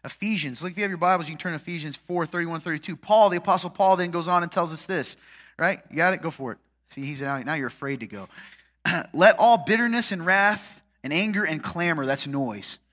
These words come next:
ah, chaos, "and slander be put away from you along with all malice." P S, slander is one of the most insidious and prevalent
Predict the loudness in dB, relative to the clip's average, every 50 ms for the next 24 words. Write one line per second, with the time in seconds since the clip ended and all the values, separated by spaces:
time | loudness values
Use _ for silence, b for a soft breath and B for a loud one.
0 | _ _ _ _ -4 0 2 2 4 4 2 2 0 0 -2 -4 -4 -2 0 2
1 | 2 2 2 0 -2 -6 -8 B B B B B -4 -2 0 0 0 0 0 0
2 | 0 2 2 2 0 0 -2 -6 -6 -2 2 4 4 4 4 4 4 4 4 4
3 | 0 -4 -6 -4 -4 0 4 6 6 6 6 4 2 2 4 4 4 4 4 4
4 | 0 -6 b b b _ -6 0 4 6 6 6 6 4 0 0 0 2 2 2
5 | 4 2 2 2 0 -2 -4 -4 -4 -2 -4 -4 -4 -2 0 0 0 0 0 -4
6 | -4 -4 -4 -4 -2 0 0 0 0 0 0 -2 -2 -2 -2 -2 0 0 -2 -2
7 | B B B B -8 -8 -8 -4 4 6 6 6 6 4 -2 -4 -4 -6